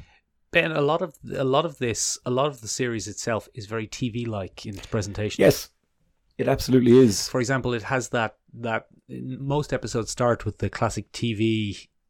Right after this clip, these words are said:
Speaker 1: uh, trope idea.
Speaker 2: In medias res.
Speaker 1: They start in medias res, Ben, what they would call on T V a cold open.
Speaker 2: Yes.
Speaker 1: And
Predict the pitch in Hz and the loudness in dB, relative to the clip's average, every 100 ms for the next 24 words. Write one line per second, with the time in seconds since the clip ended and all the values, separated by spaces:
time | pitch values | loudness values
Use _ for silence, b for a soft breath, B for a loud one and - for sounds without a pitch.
0 | - 104 98 - - 117 - - 113 135 | -14 -10 -10 -12 -20 -18 -10 -4 -4 -4
1 | - - _ - 113 101 117 120 127 117 | -14 -16 _ -10 -8 2 6 8 8 8
2 | 113 101 120 127 101 131 135 - 147 127 | 8 8 8 8 6 -2 0 0 0 -2
3 | 127 120 107 123 151 156 117 107 107 123 | -2 -2 0 2 2 2 0 -2 0 -2
4 | - 123 117 135 117 110 127 120 120 113 | 0 -2 -2 -2 -2 -2 -2 0 -2 -4
5 | - 139 127 120 113 - 123 127 - - | -4 -2 0 0 -4 -2 -2 -2 -6 -10
6 | - 135 147 120 - b b b 107 107 | -14 -10 -8 -8 -10 b b b -6 -4
7 | 107 104 | -4 -8